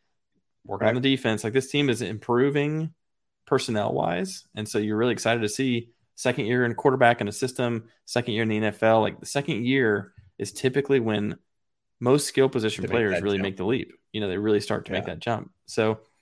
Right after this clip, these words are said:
Speaker 2: Well,
Speaker 1: wow, it
Speaker 2: could,
Speaker 1: kinda
Speaker 2: do you wanna
Speaker 1: sucks.
Speaker 2: even say he's still part of his rookie year? 'Cause what, he, he played half the games last year? Was that it? Or ten, eleven?
Speaker 1: Something like that. I mean, I think, but really for me, it's, so yeah, obviously a big chunk of it is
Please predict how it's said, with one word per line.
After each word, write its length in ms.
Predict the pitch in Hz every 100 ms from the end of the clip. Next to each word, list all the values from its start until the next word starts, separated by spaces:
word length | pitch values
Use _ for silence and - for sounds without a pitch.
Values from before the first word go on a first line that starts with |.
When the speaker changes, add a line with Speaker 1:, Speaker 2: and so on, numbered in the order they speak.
| _
Speaker 2:
Well, 300 | 160 180 180
Speaker 1:
wow, 240 | 170 139 127
it 40 |
Speaker 2:
could, 100 | 127
Speaker 1:
kinda 160 | 151 117
Speaker 2:
do 140 | 143
you 100 | 117
wanna 180 | 117 117
Speaker 1:
sucks. 80 | 113
Speaker 2:
even 160 | 110
say 480 | 104 - 107 110 117 - _ _ -
he's 260 | 110 117
still 580 | - - 113 107 104 101 _ _ _ _
part 260 | - 120 110
of 60 | 98
his 160 | 104
rookie 260 | 107 110 110
year? 160 | 110
'Cause 160 | 110 110
what, 120 | 107
he, 160 | 98 120
he 220 | - 131
played 200 | 127 113
half 240 | 110 117 151
the 40 |
games 240 | 147 156
last 260 | 165 160 -
year? 340 | 165 170 165 160
Was 100 | 135
that 160 | 127 135
it? 160 | 143
Or 360 | - 107 101 - _
ten, 480 | - 117 135 143 135 -
eleven? 340 | 110 117 135
Speaker 1:
Something 200 | 131 165 123
like 200 | 107 -
that. 320 | 95 98 -
I 40 |
mean, 120 | 147
I 80 | 143
think, 240 | 151 208 - -
but 160 | - 147 - _ _
really 180 | 143 175
for 160 | 175
me, 220 | 123 123 131
it's, 300 | - - - _ _ _
so 220 | - 135
yeah, 420 | 123 139 101 - -
obviously 360 | 110 127 120
a 20 | 101
big 220 | 131 123
chunk 220 | 123 107
of 80 | 104
it 80 | 101
is 480 | 101 98 - -